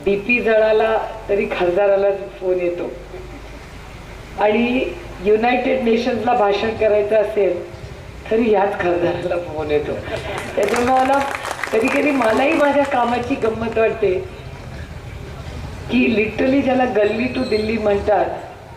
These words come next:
असं कामाचं माझं स्पेक्ट्रम आहे. म्हणजे न्यूयॉर्कला जाऊन युनायटेड नेशन्सला मी देशाच्या वतीने भाषण करते आणि दायरीला आले की स्वातीताईंच्या घराचा तर कचरा उचलला नाही,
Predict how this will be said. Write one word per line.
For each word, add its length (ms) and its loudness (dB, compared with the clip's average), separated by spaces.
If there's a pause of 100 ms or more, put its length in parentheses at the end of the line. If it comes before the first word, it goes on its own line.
(140)
असं 240 -2
कामाचं 500 2
माझं 280 2
स्पेक्ट्रम 560 -4
आहे. 80 -4 (640)
म्हणजे 240 4
न्यूयॉर्कला 600 2
जाऊन 320 2 (360)
युनायटेड 460 2
नेशन्सला 520 0
मी 140 2
देशाच्या 480 2
वतीने 360 2
भाषण 320 0
करते 480 -2 (720)
आणि 220 4
दायरीला 500 4
आले 200 4
की 160 -4
स्वातीताईंच्या 760 0
घराचा 440 2 (100)
तर 40 0
कचरा 460 0
उचलला 480 2
नाही, 320 2